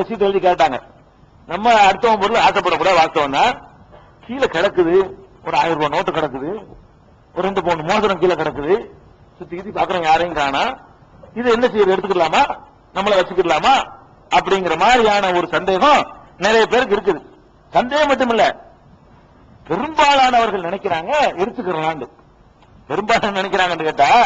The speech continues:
அங்க யாரு அவன் தே-, விட்டு போயிட்டான், நம்ம கீழே கிடக்குது, எடுத்துக்கிறோம், என்ன செய்ய, எடுத்துக்கிறோம், அதுவும் தப்பு இல்ல என்று நினைக்கிறார்கள். தப்பு தான் அது. இஸ்லாமிய மார்க்கத்துல அதுக்கு ஒரு சட்டம் இருக்கு. பிறர் நலம் நாடுவதில் அப்படி ஒரு மார்க்கம் பாருங்க. கீழே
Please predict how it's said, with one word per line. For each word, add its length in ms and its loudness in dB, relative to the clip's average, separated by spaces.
அங்க 200 -10
யாரு 340 4
அவன் 320 0
தே-, 180 0
விட்டு 220 -8
போயிட்டான், 460 -2
நம்ம 300 -4
கீழே 320 -2
கிடக்குது, 400 -2
எடுத்துக்கிறோம், 600 -2
என்ன 160 -4
செய்ய, 160 0
எடுத்துக்கிறோம், 380 -2
அதுவும் 180 -2
தப்பு 240 -4
இல்ல 140 -2
என்று 220 -4
நினைக்கிறார்கள். 480 -2
தப்பு 240 -2
தான் 140 0
அது. 100 -4
இஸ்லாமிய 400 2
மார்க்கத்துல 500 0
அதுக்கு 360 0
ஒரு 140 2
சட்டம் 280 -2
இருக்கு. 220 -10
பிறர் 260 0
நலம் 280 2
நாடுவதில் 440 4
அப்படி 200 -6
ஒரு 120 -2
மார்க்கம் 300 2
பாருங்க. 220 0
கீழே 360 0